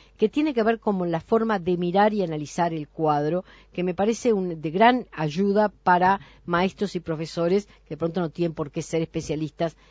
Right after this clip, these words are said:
en este, en este tema. Entonces hay una descripción del cuadro, hay una, hay algunos elementos que se destacan como para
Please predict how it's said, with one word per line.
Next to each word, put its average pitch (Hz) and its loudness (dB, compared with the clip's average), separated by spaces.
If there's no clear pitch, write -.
en 170 -4
este, 165 -6
en 156 -4
este 156 -8
tema. 123 -8
Entonces 190 -8
hay 143 -8
una 139 -10
descripción 135 -14
del 190 -10
cuadro, 240 2
hay 160 -2
una, 151 -6
hay - -6
algunos 175 -2
elementos 190 0
que 185 -6
se 165 -2
destacan 185 0
como 156 -2
para 147 -4